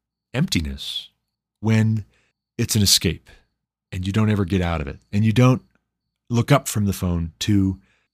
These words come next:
look someone in the eyes and talk with them face to face and watch their facial expressions and watch their body language and regard them as a fellow human being. I think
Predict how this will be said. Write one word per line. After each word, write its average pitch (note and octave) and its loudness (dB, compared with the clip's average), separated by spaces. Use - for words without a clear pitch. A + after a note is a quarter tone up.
look D3 4
someone B2 4
in G#2+ 2
the G#2 0
eyes F#2 -2
and F#2 -4
talk A#2 0
with G#2 0
them F2+ 0
face G2 -2
to - -6
face F2 -4
and E2+ -2
watch A#2+ 2
their G#2+ 2
facial F#2 -2
expressions D#2 -6
and E2 -10
watch A2 2
their G#2 0
body E2 -4
language D#2+ -4
and A#2 2
regard C3 0
them D2 -4
as G#2+ -2
a A2+ -8
fellow A2+ -2
human G#2+ 0
being. C#3 -2
I C3 0
think - 0